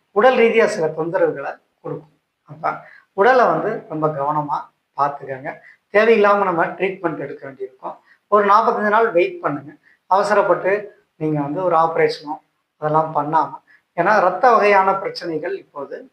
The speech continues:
உண்டு. குழந்தை பாக்கியத்துக்கு பிரச்சனைகளை ஏற்படுத்தும், அபாசம் ஆகிறது, அல்லது வந்து குடல்ல பிரச்சனைகளை ஏற்படுத்துறது, இது மாதிரி விஷயங்கள் நடக்க தான் செய்யும். நம்பிக்கையோட இருங்க.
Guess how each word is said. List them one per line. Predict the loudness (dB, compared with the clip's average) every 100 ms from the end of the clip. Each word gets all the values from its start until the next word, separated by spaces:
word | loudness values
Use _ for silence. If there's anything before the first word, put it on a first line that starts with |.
| _
உண்டு. | -14 -10 -8 -6 -8 -10 -20 _ -4
குழந்தை | 0 2 2
பாக்கியத்துக்கு | 0 -2 -8 -10 -12 -12
பிரச்சனைகளை | -12 -12 -10 -8 -8 -8
ஏற்படுத்தும், | -10 -12 -14 -20 _ -6
அபாசம் | -4 -2 -2 -4 -12
ஆகிறது, | -14 -16 -18 -18 _ -20 _
அல்லது | -4 -2 -2 -4
வந்து | -8 -12 -14 -18 _ _
குடல்ல | 0 2 2 2 0
பிரச்சனைகளை | -4 -6 -4 -2 -2 -2 -2 -6
ஏற்படுத்துறது, | -6 -14 -20 -18 -18 -20 _
இது | -4
மாதிரி | 0 0 0
விஷயங்கள் | -4 -8 -8 -6
நடக்க | -6 -6 -6
தான் | -8 -8
செய்யும். | -12 -18 -20 _ -20 -20 _
நம்பிக்கையோட | -6 -4 0 0 2 0 0
இருங்க. | 0 -2 -4 -6 -8